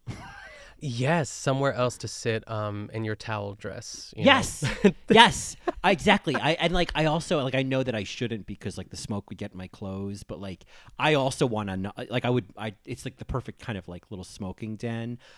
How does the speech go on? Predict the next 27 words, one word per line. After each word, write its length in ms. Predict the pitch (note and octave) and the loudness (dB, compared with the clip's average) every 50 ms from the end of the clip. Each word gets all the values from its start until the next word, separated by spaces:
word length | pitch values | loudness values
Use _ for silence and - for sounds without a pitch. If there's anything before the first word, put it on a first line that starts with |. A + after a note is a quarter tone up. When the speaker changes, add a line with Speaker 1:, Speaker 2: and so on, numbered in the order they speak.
| - - - | -12 -6 -4
Speaker 1:
I 80 | B2+ | -4
would 160 | B2+ C3 B2+ G#2+ | -2 -2 -4 -4
want 180 | A#2 A2+ G#2 | -4 -4 -4
a 40 | F#2 | -4
Speaker 2:
For 100 | - D3+ | -6 -6
Speaker 1:
similar 600 | C3+ - - G3 G#3 G#3 F#3+ E3 A#2+ A2+ A2 G2+ F#2+ | -4 -2 0 0 0 0 0 -2 -2 -2 -2 -2 -4
Speaker 2:
sure. 40 | G2 | -4
Speaker 1:
little 260 | - A2+ G#2 G#2 G#2 F2+ | -4 -4 -4 -4 -4 -4
room 380 | F#2+ G2 G#2 G2+ F#2+ F#2 F#2 | -4 -4 -4 -4 -6 -6 -6
somewhere 320 | - - C3 G#2+ G#2+ A2+ - | -2 -2 -2 0 -2 -4 -4
else 340 | A2 B2+ C#3+ C#3 - - | -2 -2 -2 -2 -2 -4
in 60 | A#2+ G#2 | -4 -2
my 160 | F#2 F#2 F2+ | -2 -4 -6
dream 300 | - - F#2+ F#2 F2+ F2 | -8 -8 -8 -8 -6 -6
house 500 | F#2 F2+ E2+ E2 D#2 D#2 - - - - - - - _ _ - | -8 -8 -8 -8 -8 -10 -10 -12 -16 -18 -20 -20 -20 _ _ -10
that's 420 | - A2+ G2 - - - - - - _ _ _ - - _ _ _ _ - | -10 -10 -10 -10 -14 -20 -20 -20 -20 _ _ _ -20 -20 _ _ _ _ -4
also 360 | C#3 C#3 D3 - - C3 A2+ | 0 0 0 2 0 -2 -2
kind 240 | - - C3 G#2+ G#2+ | -2 -2 -4 -4 -4
of 80 | F#2+ | -4
enclosed 640 | G2+ F#2+ F#2 - - A2+ G2 F#2+ F#2+ F#2+ - - - | -6 -6 -8 -8 -6 -4 -4 -2 -4 -6 -8 -10 -12
like 160 | E2+ E2+ - | -12 -12 -12
that, 340 | - F#2+ F2 E2 D#2 - - - | -10 -10 -8 -8 -10 -10 -12 -10
and 180 | G#2 G2+ G2+ G#2+ | -8 -6 -6 -6
that's 440 | G#2 G2 F#2 - - - - - _ _ _ | -6 -8 -8 -10 -14 -16 -16 -18 _ _ _
my 140 | - F#2 F2 | -8 -6 -6
smoking 420 | - - E2+ D2+ D2 - - - | -6 -8 -10 -10 -10 -12 -14 -18
room. 380 | - - - - D2+ A#2 B2 | -16 -16 -16 -12 -12 -12 -12